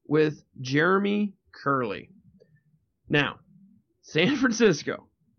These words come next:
it's gonna be one of those games, right? That's a shootout. I've talked about this game before. Curley is only three thousand dollars on DraftKings. That is the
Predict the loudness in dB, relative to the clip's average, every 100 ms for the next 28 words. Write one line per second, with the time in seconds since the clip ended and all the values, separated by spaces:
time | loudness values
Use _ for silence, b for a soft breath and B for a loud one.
0 | b b b b _ -2 -2 2 2 2
1 | 2 2 2 4 2 2 4 4 4 4
2 | 2 0 -4 0 2 2 -2 -4 -4 -4
3 | 4 6 8 6 0 -6 -8 -6 -6 -4
4 | -2 2 2 2 -2 -4 -2 -4 -4 0
5 | 2 0 -2 -4 -6 -6 B B B B
6 | -4 0 0 2 2 4 4 4 2 2
7 | 4 4 4 2 2 2 4 4 4 4
8 | 0 0 0 2 4 2 4 2 0 -4
9 | -2 4 6 6 2 0